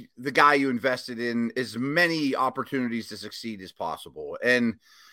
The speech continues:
uh, I, I mean, the last two years for Justin Fields have not been kind to him. I mean, that, uh, two years ago as a rookie was a total dysfunctional offense. And then last year, he just didn't have much around him.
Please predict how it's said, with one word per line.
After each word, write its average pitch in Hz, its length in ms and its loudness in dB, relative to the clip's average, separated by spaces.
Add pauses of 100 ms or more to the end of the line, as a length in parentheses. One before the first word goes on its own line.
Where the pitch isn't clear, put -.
(160)
uh, 120 180 0
I, 131 240 4
I - 20 10
mean, 139 300 4
the 143 120 6
last 208 400 8
two 175 200 -4
years 139 480 2
for 120 120 -6
Justin 117 440 -2
Fields 104 540 -2
have 123 260 2
not 131 400 4
been 110 160 -2
kind 104 400 -2
to 85 80 -8
him. 80 280 -10
I 90 60 -6
mean, 104 200 -4
that, 139 180 2 (240)
uh, 110 140 -2
two 247 180 0
years 160 240 2
ago 127 180 6
as 107 120 0
a 110 40 0
rookie 110 400 2
was 101 200 -4
a 92 60 -6
total 139 400 2
dysfunctional 101 760 -4
offense. 98 460 -6 (440)
And 135 180 8
then 131 300 6
last 165 380 4
year, 139 160 0
he 135 80 -2
just 131 160 -4
didn't 127 160 -2
have 117 100 0
much 113 240 0
around 113 400 2
him. 107 240 0